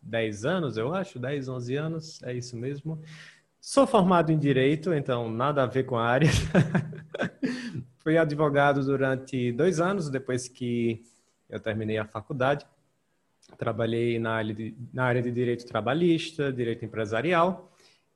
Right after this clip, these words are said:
e hoje me dedico à carreira solo de professor. <laughs> Carreira solo exclusiva de professor de inglês. <laughs>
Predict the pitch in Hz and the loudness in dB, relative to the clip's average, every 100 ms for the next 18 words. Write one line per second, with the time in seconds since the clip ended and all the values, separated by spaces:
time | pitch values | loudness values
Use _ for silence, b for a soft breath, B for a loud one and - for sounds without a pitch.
0 | _ 208 180 180 165 180 170 202 208 175 | _ -6 0 2 4 2 2 -4 -4 -4
1 | 165 143 160 165 160 151 143 147 156 156 | -4 0 -2 -2 -4 -2 -2 0 -2 -2
2 | - 135 113 110 113 123 - 123 - 151 | 0 0 0 -4 -6 -8 -6 0 6 6
3 | - 180 - - - 294 277 240 - - | 6 2 2 -2 -4 -6 -8 -10 -18 -20
4 | - _ 135 139 156 170 160 185 180 - | -20 _ -2 0 4 4 6 4 2 0
5 | 175 151 180 143 131 135 131 143 147 131 | 2 2 2 0 -2 -4 -2 -2 -2 -2
6 | 131 117 110 107 - - | -2 0 0 -2 -4 -2